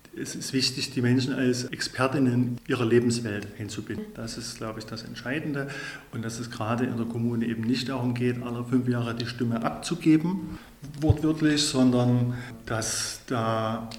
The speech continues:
idealtypisch eigentlich eine, eine stetige Kommunikation zwischen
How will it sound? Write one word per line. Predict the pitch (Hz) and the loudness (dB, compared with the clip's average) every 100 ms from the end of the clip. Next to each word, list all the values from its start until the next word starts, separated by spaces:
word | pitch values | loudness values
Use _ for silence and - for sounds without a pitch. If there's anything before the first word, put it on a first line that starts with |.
| - - | -16 -8
idealtypisch | 135 120 107 135 139 127 | -4 0 2 4 4 2
eigentlich | 123 123 123 | 2 4 4
eine, | 135 127 | 2 0
eine | 123 113 | 0 0
stetige | - 127 135 110 | 6 6 6 0
Kommunikation | - 120 117 113 113 107 117 120 120 117 | 0 2 2 2 0 2 6 6 6 2
zwischen | - 110 98 110 | 0 -2 -2 -4